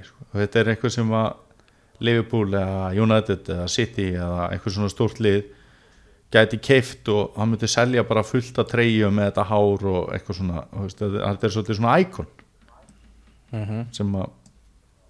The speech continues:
Speaker 1: já, þannig að, að þetta var gott mark hjá honum og, og, og þeir náttúrulega ná í þetta stig á útivelli og en, en hérna,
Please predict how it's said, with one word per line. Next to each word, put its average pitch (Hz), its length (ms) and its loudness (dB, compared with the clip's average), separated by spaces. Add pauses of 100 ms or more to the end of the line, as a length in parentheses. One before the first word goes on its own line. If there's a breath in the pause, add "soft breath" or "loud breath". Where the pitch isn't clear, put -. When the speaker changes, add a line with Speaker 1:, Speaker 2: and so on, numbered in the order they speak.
(540)
Speaker 1:
já, 101 160 -4 (140)
þannig 92 320 -4
að, 90 160 -4
að 90 180 -6
þetta 87 220 -2
var 95 240 0 (640)
gott 123 220 4
mark 139 200 4
hjá 185 80 8
honum 160 340 4
og, 98 280 -4
og, - 500 -8 (560 soft breath)
og 98 100 0
þeir 107 200 2
náttúrulega 113 320 4
ná 127 120 10
í 143 160 8
þetta 135 160 8
stig 151 380 6
á 143 80 10
útivelli 151 720 4
og 147 200 6
en, 120 160 4 (260)
en 101 340 -2
hérna, 95 520 -4